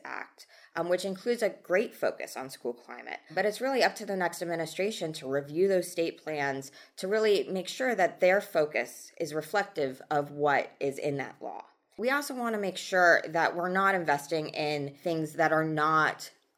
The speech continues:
evidence-based and that we continue to build up that evidence base. Um, we need much more research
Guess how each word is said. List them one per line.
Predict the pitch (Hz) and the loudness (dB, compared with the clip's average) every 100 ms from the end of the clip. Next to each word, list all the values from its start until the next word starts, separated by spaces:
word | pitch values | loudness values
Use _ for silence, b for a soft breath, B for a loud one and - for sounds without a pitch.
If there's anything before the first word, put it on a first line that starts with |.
| _ | _
evidence-based | 147 147 151 120 - - - - - b b | -4 2 2 0 -8 -16 -16 -20 -20 b b
and | 180 185 | 0 2
that | 175 | 4
we | 214 | 2
continue | 214 196 233 214 | -2 -6 -4 -2
to | 170 | -4
build | 143 160 165 156 | 2 4 4 2
up | 139 143 - | -2 -4 -6
that | 110 - | -8 -8
evidence | - - - - - | -10 -10 -10 -14 -16
base. | - - - - b b - | -16 -16 -20 -20 b b -8
Um, | 151 143 | -6 -6
we | - 196 | -6 -2
need | 214 180 185 214 185 | -2 -2 0 0 0
much | 170 165 165 190 | 2 2 0 -4
more | 175 | -4
research | 151 139 - 117 - | -4 -6 -4 -6 -6